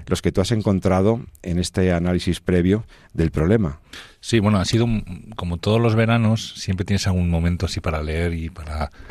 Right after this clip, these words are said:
Speaker 2: hacer un, un poquito de reflexión más en calma, ¿no? Con, con, con las cosas que va dando la, la vida, ¿no? Y estos datos que a veces te van saliendo y que no tienes tiempo de analizar y dices, "Bueno, vamos a estar un, vamos a ver un poquito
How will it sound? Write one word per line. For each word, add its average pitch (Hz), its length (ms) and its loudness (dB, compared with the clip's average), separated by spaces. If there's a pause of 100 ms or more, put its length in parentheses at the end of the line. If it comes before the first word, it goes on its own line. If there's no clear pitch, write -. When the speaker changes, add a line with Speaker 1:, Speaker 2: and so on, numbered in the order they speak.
(880)
Speaker 2:
hacer 90 240 -4
un, 90 640 -4
un - 120 -6
poquito 101 280 0
de 104 40 6
reflexión 95 540 0
más 95 200 2
en 92 100 0
calma, 95 300 2
¿no? 90 120 -2
Con, 85 360 -4
con, 80 500 -6 (580)
con 85 140 -4
las 80 160 -4
cosas 98 260 0
que 92 120 0
va 87 260 4
dando 87 260 4
la, 80 240 4
la 76 140 0
vida, 80 220 2
¿no? 82 140 0 (140)
Y 76 120 -2
estos 80 500 -2
datos 90 400 2
que - 80 -4
a 80 80 2
veces 85 220 -2
te - 100 0
van 82 140 2
saliendo 90 420 2
y 87 60 0
que 87 80 0
no 85 80 2
tienes 85 240 0
tiempo 85 260 0
de 82 60 2
analizar 82 340 -2
y 82 60 0
dices, - 120 -8
"Bueno, 95 160 -2
vamos 104 220 -6
a 127 60 0
estar 117 180 -2
un, 101 180 -2
vamos 107 200 0
a 127 40 4
ver 117 60 2
un 107 80 0
poquito 101 320 -2